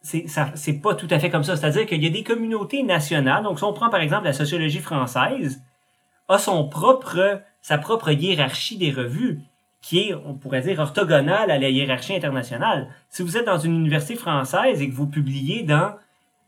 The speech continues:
euh, American Journal of Sociology, évidemment, ça va être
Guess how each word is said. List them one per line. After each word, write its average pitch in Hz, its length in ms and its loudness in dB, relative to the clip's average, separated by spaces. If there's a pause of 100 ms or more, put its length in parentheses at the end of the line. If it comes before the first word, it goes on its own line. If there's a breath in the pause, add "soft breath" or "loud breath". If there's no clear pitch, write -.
(140)
euh, 127 300 2 (140)
American 156 640 2
Journal 151 260 4
of 165 120 2
Sociology, 139 840 2 (180)
évidemment, 147 600 8 (460)
ça 147 200 4
va 151 180 8
être 151 160 2